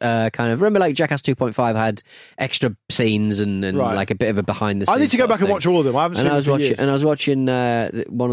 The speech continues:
Speaker 1: of, one of the, uh, bloke's dads, um, being chucked out of a, a plane,
Speaker 2: <laughs>
Speaker 1: and, uh, I was like, "Oh God." Uh,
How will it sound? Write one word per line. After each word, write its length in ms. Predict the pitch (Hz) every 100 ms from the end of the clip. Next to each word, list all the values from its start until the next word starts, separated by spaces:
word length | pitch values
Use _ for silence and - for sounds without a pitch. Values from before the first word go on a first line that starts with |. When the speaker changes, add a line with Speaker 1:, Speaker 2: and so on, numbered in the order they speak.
| 117
Speaker 1:
of, 60 | 92
one 100 | 117
of 220 | 110 104
the, 140 | - 104
uh, 40 |
bloke's 240 | 95 110 -
dads, 440 | 110 107 95 - -
um, 220 | 98 92
being 120 | 95
chucked 280 | - 110 -
out 160 | 92
of 100 | 92
a, 200 | 95 92 - 80
a 40 | -
plane, 440 | - 107 92 87 - - 349
Speaker 2:
<laughs> 240 | 523 -
Speaker 1:
and, 260 | 113 113 117
uh, 380 | 120 117 110 -
I 40 | 156
was 120 | 175
like, 280 | 185 143 -
"Oh 220 | - -
God." 240 | - 156 113 - - _
Uh, 100 | -